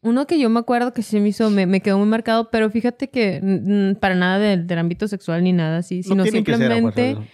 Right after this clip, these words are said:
Speaker 2: ujú.
Speaker 1: mm, la situación en sí me llamó mucho la atención. Am,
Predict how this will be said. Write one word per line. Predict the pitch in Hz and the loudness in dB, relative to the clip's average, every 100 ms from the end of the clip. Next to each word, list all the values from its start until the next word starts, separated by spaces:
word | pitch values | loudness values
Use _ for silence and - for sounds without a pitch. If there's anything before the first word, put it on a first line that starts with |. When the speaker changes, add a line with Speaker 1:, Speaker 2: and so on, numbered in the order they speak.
| 120 | -10
Speaker 2:
ujú. | 110 110 - _ | -8 -8 -12 _
Speaker 1:
mm, | 214 220 220 208 - | -4 0 0 -2 -2
la | 202 208 196 | 0 2 0
situación | 175 202 196 202 | 0 -2 0 2
en | 208 | 2
sí | 208 | 2
me | 214 | 0
llamó | 202 190 | 2 2
mucho | 185 190 | 2 0
la | |
atención. | 190 185 202 180 - _ _ _ | -2 -2 -2 -2 -4 _ _ _
Am, | - 202 196 190 | -2 0 2 2